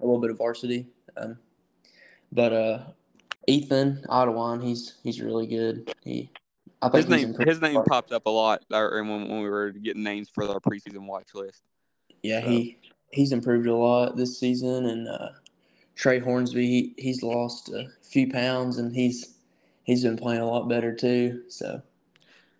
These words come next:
Speaker 1: um,
Speaker 2: So, what's it like, uh, playing for Coach Hines? I know he's one of the most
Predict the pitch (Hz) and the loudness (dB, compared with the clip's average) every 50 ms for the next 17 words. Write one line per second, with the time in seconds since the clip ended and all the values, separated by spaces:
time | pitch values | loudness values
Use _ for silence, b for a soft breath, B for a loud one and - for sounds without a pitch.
0 | b - 113 107 104 101 127 123 117 113 110 - - _ _ _ _ _ _ _ | b -6 -6 -4 -2 0 2 2 2 0 -2 -4 -8 _ _ _ _ _ _ _
1 | - - 123 - - 143 160 - 156 131 127 131 123 120 - 127 117 110 110 107 | -20 -18 -4 2 2 2 2 2 0 0 2 2 2 2 2 2 4 4 4 4
2 | 104 107 101 - 131 123 117 113 107 - 107 107 - 123 107 101 - - 107 104 | 2 0 0 0 0 0 0 -2 -4 -6 -6 -6 -2 -2 -4 -4 -4 -6 -8 -6
3 | 101 98 101 104 107 104 113 113 113 110 110 123 123 127 120 117 120 117 117 110 | -6 -6 -4 -2 -2 0 2 2 2 2 0 -2 -4 -6 -4 -4 -4 -2 -2 -4
4 | 110 110 110 113 110 - - | -2 0 0 0 0 -2 -8